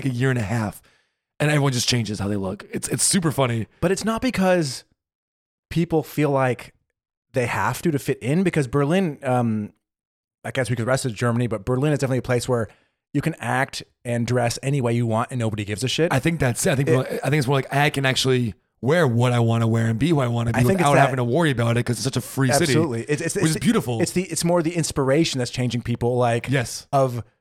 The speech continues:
Speaker 2: seeing what everyone else is doing and, like, "Oh, wow, like, that person, like, I never even thought of that, like, mixing this and this or doing that and that." I mean,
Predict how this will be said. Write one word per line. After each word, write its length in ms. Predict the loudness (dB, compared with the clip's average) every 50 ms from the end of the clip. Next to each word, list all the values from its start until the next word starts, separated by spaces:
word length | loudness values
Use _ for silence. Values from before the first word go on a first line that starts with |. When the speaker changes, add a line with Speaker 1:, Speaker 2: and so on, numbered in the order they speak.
| _ _
Speaker 2:
seeing 580 | -6 -4 -2 0 2 2 2 2 0 0 -2 -4 -8 _ _ _ _ _ _ _ _ _ _ _ _ _
what 180 | -2 -2 0
everyone 320 | 0 0 0 0 0 0 0
else 300 | 0 0 0 2 0 0
is 100 | -2 -2
doing 320 | 0 0 0 2 2 0 0
and, 80 | 0
like, 180 | 0 -2 -2 -4 -8
"Oh, 220 | -8 -8 -8 -6
wow, 260 | -4 -4 -2 -2 -4 -4
like, 240 | -6 -6 -6 -8 -12 _ _
that 180 | -12 -12 -8
person, 440 | -8 -8 -8 -6 -6 -6 -8 -8 -10 -14 _ _ _ -8
like, 160 | -8 -8 -6
I 40 | -6
never 120 | -6 -6
even 100 | -6 -8
thought 240 | -8 -8 -6 -6 -6
of 80 | -4 -4
that, 260 | -6 -6 -6 -8 -8
like, 180 | -10 -10 -10 -14 -18 -16 -12
mixing 400 | -12 -8 -8 -8 -8 -6 -8 -6
this 220 | -6 -6 -8 -6 -6
and 100 | -4 -4
this 240 | -4 -4 -6 -6
or 380 | -6 -4 -4 -2 -2 -4 -6 -8 -10 _ _ _ _ _ _ _ _
doing 160 | -2 -2 -2
that 160 | -2 -2 -2 -2
and 100 | -2 -2
that." 120 | -2 -2 -2
I 60 | -2
mean, 200 | 0 0 -2 -2